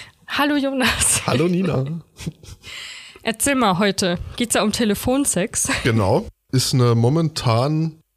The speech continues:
Speaker 2: große Anzahl an Verbraucherinnen und Verbrauchern, die sich da melden. Und zwar, du hast es gesagt, es geht um angeblichen Telefonsex, den man genutzt haben soll. Und die Firmen sind meistens aus Tschechien.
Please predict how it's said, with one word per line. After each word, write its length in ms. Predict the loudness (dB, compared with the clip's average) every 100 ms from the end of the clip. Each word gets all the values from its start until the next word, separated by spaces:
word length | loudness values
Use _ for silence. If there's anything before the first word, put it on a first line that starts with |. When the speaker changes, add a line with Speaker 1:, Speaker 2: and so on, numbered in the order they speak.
| -6
Speaker 2:
große 420 | 0 2 2 0
Anzahl 760 | 0 -2 -6 -10 -4 0 0
an 340 | 2 0 0 -2
Verbraucherinnen 520 | -2 0 2 4 4
und 80 | 2
Verbrauchern, 460 | 2 0 2 4
die 60 | 4
sich 180 | 4 2
da 120 | 2
melden. 480 | 2 2 2 -2 -6 _ _
Und 360 | 0 0 0
zwar, 220 | -2 0 2
du 60 |
hast 140 | 2 0
es 80 |
gesagt, 380 | -2 0 0 0
es 100 | 0
geht 160 | 0 0
um 300 | 0 0 -2 -12 _
angeblichen 800 | -2 -2 -2 -2 -2 -4 -4 -4 -6 -2
Telefonsex, 800 | 0 2 2 0 0 -2 -2 0
den 140 | 2
man 120 | 4
genutzt 320 | 4 2 0 0
haben 220 | 0 2
soll. 280 | 2 2 -2 _ _
Und 560 | 0 2 4 2 0 0
die 480 | 2 4 6 4 2 -2
Firmen 720 | -18 -16 -12 0 2 4 2 2
sind 300 | 2 0 2
meistens 400 | 0 2 0 0
aus 200 | 0 0
Tschechien. 500 | 0 0 0 -2 -6